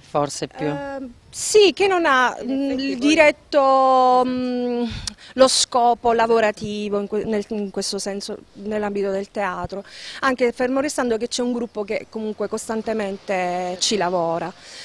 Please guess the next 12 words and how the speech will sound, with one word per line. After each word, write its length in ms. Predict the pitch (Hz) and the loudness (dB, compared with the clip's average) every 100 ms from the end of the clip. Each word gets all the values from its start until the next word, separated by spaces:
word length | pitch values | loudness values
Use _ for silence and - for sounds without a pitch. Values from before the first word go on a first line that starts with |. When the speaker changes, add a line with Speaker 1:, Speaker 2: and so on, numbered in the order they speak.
| - - - - - | -18 -20 -20 -14 0
Speaker 2:
Eh, 300 | 240 240 247 | 4 6 4
questo 320 | - 403 - | 4 4 4
perché 840 | 240 247 - 349 339 302 262 247 - | 2 0 0 4 4 6 4 2 2
a 100 | 247 | 2
noi 220 | 285 294 | 4 4
piace 420 | 277 269 277 247 | 6 4 6 4
lavorare 640 | 240 240 269 277 262 254 240 | 4 6 6 6 6 6 4
con, 280 | 254 254 247 | 4 2 4
eh, 440 | 240 240 233 - | 2 2 0 0
una 160 | 269 269 | 2 4
motivazione 760 | 269 269 269 269 - 269 240 233 226 | 4 4 2 0 0 0 2 0 -2
diversa 880 | 240 233 208 208 214 - - 202 | 2 4 4 4 -2 -6 0 0